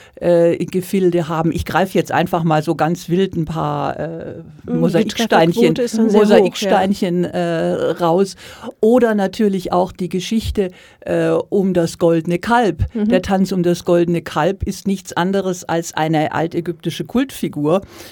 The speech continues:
Speaker 1: äh, um die es da geht. Und auch das Bildnisverbot, äh, lässt sich, das ist jetzt schon wieder ein bisschen ein indirekterer Bezug,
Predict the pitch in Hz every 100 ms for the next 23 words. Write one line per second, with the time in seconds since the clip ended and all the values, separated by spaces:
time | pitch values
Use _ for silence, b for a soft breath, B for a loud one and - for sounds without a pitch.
0 | B - 170 170 - 180 180 185 185 180
1 | 190 170 156 156 202 208 B B B _
2 | 190 180 180 170 165 156 160 165 - 170
3 | 160 - - 285 466 370 190 - - 175
4 | 139 156 135 120 - b b b _ 170
5 | 165 156 185 202 - 202 180 175 - 190
6 | 180 170 160 165 151 175 165 185 143 151
7 | 233 311 208 139 127 - 135 127 135 131
8 | - 151 175